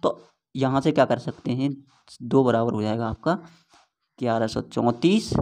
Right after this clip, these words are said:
इंटू अठारह और एक सौ बासठ। तो देखिए, मुझे, मुझे याद है कि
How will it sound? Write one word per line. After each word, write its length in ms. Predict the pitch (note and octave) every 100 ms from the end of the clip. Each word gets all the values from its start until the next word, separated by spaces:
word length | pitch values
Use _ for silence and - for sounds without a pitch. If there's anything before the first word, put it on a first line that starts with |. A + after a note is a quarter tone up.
| - - - _ _ _ _ _ -
इंटू 440 | A#2+ A#2+ F#3 D4+ - - _ _
अठारह 500 | B2 - G#2+ G2+ G#2+ - - _ _ _ _ _ _ _ -
और 160 | D3 -
एक 160 | B2 A#2+
सौ 220 | E3 F3 - _ _ -
बासठ। 460 | G#2+ G2 - - - _ _ _ _
तो 40 | E3+
देखिए, 440 | D#3+ C#3 A#2+ G#2 G#2+ _ _ _ _ - - - -
मुझे, 400 | C3+ D3+ G#3 B3 A#3+ - _ _ _ -
मुझे 280 | B2+ C#3+ A3+
याद 360 | G3+ D3+ D3+ C3+
है 440 | A#2+ C#3+ F#3+ -
कि 120 | -